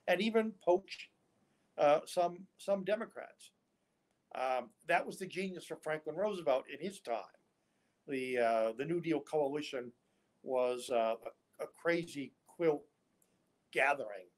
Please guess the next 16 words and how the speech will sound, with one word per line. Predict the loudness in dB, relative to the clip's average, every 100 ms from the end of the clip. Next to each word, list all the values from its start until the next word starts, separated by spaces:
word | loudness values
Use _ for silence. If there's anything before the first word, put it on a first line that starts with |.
| _ _ _ _ -8
of | -8 -8 _ -10
big | -10 -10
city | -12 -8 -6 -2
bosses | 0 0 -4 -6 -6 -8 -18 _ _ _ _ -8
and | -8
Southern | -6 2 2 2 -2
racists | -2 -2 -2 -6 -6 -8 -14 -14 -14 _ _ _ _ _ _
and, | -6 -4 -4 -6 -2
um, | -2 -4 -16 -4
labor | 0 0 0
unions, | -4 -6 0 0 -2 -10 -14 -16 _ _ _ _ _ _ -4
um, | -2 0 0 -2 -2 -4 -8 -2 0 0
and, | -2 -10 -14 _ _ _ _ -12 -8
uh, | -8 -8 -10 -12 -14 -8 6
brain | 8 10 6 0 -8
trust | 2 4 4 0 -12